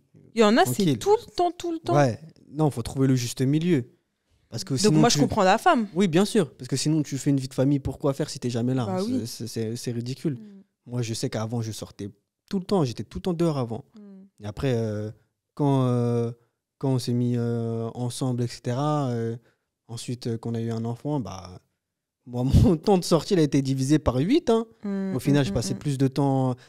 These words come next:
Speaker 2: à la maison qu'avec mes potes. Et aujourd'hui, quand je vois mes potes, je suis grave content parce que je les vois moins qu'avant, mais je profi-, je profite plus du moment,
Speaker 1: Mm,
Speaker 2: tu
Speaker 1: mm,
Speaker 2: vois.
Speaker 1: mm.
Speaker 2: Euh,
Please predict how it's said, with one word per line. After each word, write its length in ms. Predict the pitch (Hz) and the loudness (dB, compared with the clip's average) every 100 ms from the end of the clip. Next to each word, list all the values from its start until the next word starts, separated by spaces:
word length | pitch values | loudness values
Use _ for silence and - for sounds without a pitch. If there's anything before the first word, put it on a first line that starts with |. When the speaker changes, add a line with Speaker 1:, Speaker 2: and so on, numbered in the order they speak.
| - | -6
Speaker 2:
à 80 | 127 | 0
la 120 | 123 | 2
maison 220 | 127 131 | 2 0
qu'avec 300 | 131 123 120 | 0 -2 -2
mes 80 | 127 | -2
potes. 240 | 120 247 - - - 143 | 2 2 0 -20 -10 0
Et 240 | 151 135 - - | 0 0 -8 -10
aujourd'hui, 360 | 139 135 208 | -4 -2 -2
quand 120 | 226 139 | -2 -2
je 60 | |
vois 100 | 123 | 0
mes 140 | 123 143 | 0 0
potes, 200 | 240 - | -2 -2
je 40 | |
suis 100 | 123 | -8
grave 840 | 107 131 135 156 220 214 202 170 160 | -6 -4 -2 2 4 4 4 2 0
content 420 | 175 190 294 254 | -2 -2 -2 -4
parce 160 | 151 - | -4 -2
que 60 | |
je 80 | 139 | 0
les 60 | 147 | 2
vois 180 | 139 | 2
moins 160 | 143 139 | 2 0
qu'avant, 280 | 135 170 226 | 0 0 2
mais 100 | 151 | 0
je 80 | - | -2
profi-, 340 | 156 165 151 | -6 -6 -10
je 60 | - | -6
profite 260 | 156 151 | -6 -6
plus 220 | - 202 | -2 -2
du 100 | 151 | 0
moment, 300 | 180 190 175 - _ _ | -2 -2 -4 -8 _ _
Speaker 1:
Mm, 100 | - | -12
Speaker 2:
tu 80 | 175 | -6
Speaker 1:
mm, 40 | 131 | -2
Speaker 2:
vois. 120 | 151 | -2
Speaker 1:
mm. 60 | 185 190 _ _ - | -4 -20 _ _ -6
Speaker 2:
Euh, 480 | 127 123 123 120 | -4 -2 -2 -2